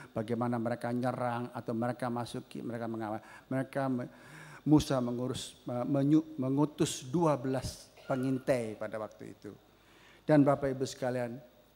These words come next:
ini jawaban dari sepuluh pengintai, jawaban yang negatif. Sepuluh pengintai ber-, berbunyi,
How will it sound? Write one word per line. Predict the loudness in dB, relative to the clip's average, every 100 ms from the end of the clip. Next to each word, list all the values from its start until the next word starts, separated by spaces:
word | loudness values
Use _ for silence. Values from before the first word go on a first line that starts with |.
| _ _ _ _ -2
ini | 2 2
jawaban | 4 2 2 0
dari | -2 -6
sepuluh | -6 -10 -2 0 2 0
pengintai, | 0 2 0 0 -2 0 -4 -10 -18 -8
jawaban | -4 -4 -4 -4 -4 -2
yang | -2
negatif. | -4 -4 -8 -8 -10 -10 -14 -20 -20 _ -20 -20 -20 -20
Sepuluh | -8 0 2 4
pengintai | 4 4 6 4
ber-, | 4 0 -4 -4
berbunyi, | -2 2 4